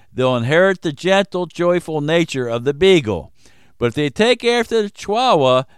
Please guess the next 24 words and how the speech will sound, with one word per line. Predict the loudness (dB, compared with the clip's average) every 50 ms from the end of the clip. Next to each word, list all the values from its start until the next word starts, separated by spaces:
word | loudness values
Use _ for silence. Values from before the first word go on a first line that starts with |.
| -12 -4
they | -2 -2 0
could | 0 -2 -4 -4 -2
be | -2 0
aggressive | 0 0 0 0 0 0 0 0 -2 -6 -10 -10 -10 -8
towards | -8 -6 -6 -4 -6 -6 -8 -10 -8
other | -6 -6 -4 -4 -6
dogs. | -6 -6 -4 -2 0 0 -2 -2 -6 -14 -20 -20 -20 -20 -20 -20 -20 -20 -20 -20 _ -20 -20 -20 _ -20 -20 -20 -20 -12
A | -10 -10
Borky. | -2 2 4 4 4 4 2 -6 -8 -8 -10 -14 -20 -20 -20 -20 -20 -20 _ _ -20 -20 -20 -20 -20 _ -20 -20 -20 _ _ -20 -20 -20 -20 -20 -20 -20 _ -14
A | -14 -10
cross | -6 -2 0 0 0 0 -2 -4
between | -10 -6 -4 -2 0 0 0 0
the | 0 2
Yorkshire | 2 4 4 4 4 2 -2 -4 -4 -4
Terrier | -4 -2 2 4 6 6 6 6 4 2 0 -2
and | -2 -4 -2 -2 0
the | -2 -2
Beagle. | -2 0 0 2 2 2 0 -2 -4 -6 -14 -20 -20 _ -20 -20 -20 _ _ _ -4
The | -4 -4
Borky | 2 6 8 8 8 8 6 0 -6 -6 -6 -4
combines | -6 -4 -2 0 0 0 0 0 -2 -6 -8
two | -6 -4 -2 -2 -2 -2
high-energy | -4 -4 -2 2 2 2 4 2 2 0 0 0 0 -2 -2 -4 -6
breeds | -4 -2 0 2 2 2 0 -2 -4 -8 -14